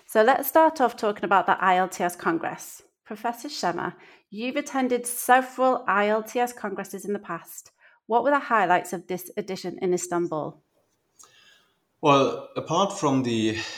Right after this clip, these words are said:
Speaker 2: H B V sessions, I was interested in the sessions of another three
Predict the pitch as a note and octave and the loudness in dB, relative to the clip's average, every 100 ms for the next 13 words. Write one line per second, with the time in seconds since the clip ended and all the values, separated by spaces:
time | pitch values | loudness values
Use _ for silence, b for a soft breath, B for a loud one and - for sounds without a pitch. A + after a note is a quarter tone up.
0 | B A#2+ A#2+ - A#2 G#2 A2 G#2+ G#2 A#2+ | B -8 -6 -4 -6 -6 -6 -6 -4 -2
1 | - G#2+ G2+ G#2+ G#2 G2 G#2 - G#2+ - | -2 -4 -4 -4 -2 -4 -6 -6 -6 -8
2 | G2 G2+ F#2+ - A2+ - G#2 G2 A2 G#2+ | -8 -8 -6 -6 -6 -8 -10 -12 -12 -6
3 | G2+ - - G2+ G2 F#2+ | -6 -6 -6 -2 -2 -4